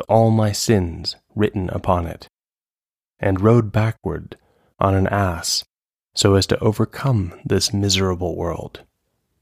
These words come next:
As I rode thus through the streets, the children came in crowds and threw mud at me.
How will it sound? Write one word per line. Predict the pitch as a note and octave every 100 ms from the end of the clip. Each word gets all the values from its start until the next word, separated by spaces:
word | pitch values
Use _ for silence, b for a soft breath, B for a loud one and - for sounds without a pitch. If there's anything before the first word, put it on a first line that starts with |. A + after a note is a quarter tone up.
| _ _ _ _ _ _ _ _ -
As | A2+
I | A2
rode | G#2 A#2+ A#2
thus | A2+ A2
through | - G#2+
the | F#2+
streets, | - C3+ B2+ - - _ _ _ -
the | E3
children | - D#3 G#2+ F#2+
came | G2 F#2
in | F2+
crowds | - A2 G#2 F#2+ -
and | F2+
threw | - G#2
mud | G2+ G2+
at | F2+ -
me. | E2+ -